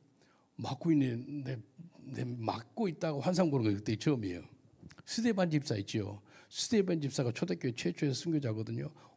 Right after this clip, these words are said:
어떻게 순교당했는지 보여주는 거예요, 환상으로. 수많은 사람들이 돌로 치는 거예요. 돌로 치는데요. 스데반 집사가 이렇게 이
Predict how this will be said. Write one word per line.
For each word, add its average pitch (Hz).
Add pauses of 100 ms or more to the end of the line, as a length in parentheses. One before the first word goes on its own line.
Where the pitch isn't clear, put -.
(220)
어떻게 131
순교당했는지 143
보여주는 110
거예요, 90
환상으로. 92 (720)
수많은 240
사람들이 143
돌로 131 (160)
치는 139
거예요. 85 (380)
돌로 127
치는데요. 127 (380)
스데반 143
집사가 107
이렇게 104 (220)
이 113